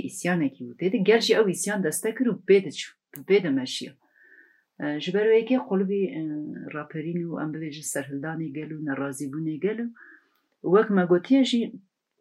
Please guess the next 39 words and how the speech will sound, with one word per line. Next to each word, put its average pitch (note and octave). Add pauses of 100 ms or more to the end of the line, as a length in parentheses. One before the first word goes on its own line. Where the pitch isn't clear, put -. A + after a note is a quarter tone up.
(260)
e, -
çimkî, A3
e, D3+ (800)
di E3
kesayeta G#3
jinê G3+
de F3+
vê, C#3
vê D#3+ (100)
serhildanê C3+
da C3+
dest C3
pê B2
kirin, B3
ama A#3+
piştgiriya D#3+
jin D#3
û F3+
ciwana, D#3 (420)
piştgiriya D3+
tevayî D#3
civakê D3+
jî A#3 (140)
bi C3+
awayekî D3
pir -
xwe F3
derket F3+
pêş F3+
de, -
yani C#3
me D#3+
dikare D#3
bi D#3+
Kurd, F#3 (800)
e, -
e, D3 (420)
veya D#3+
bibe F3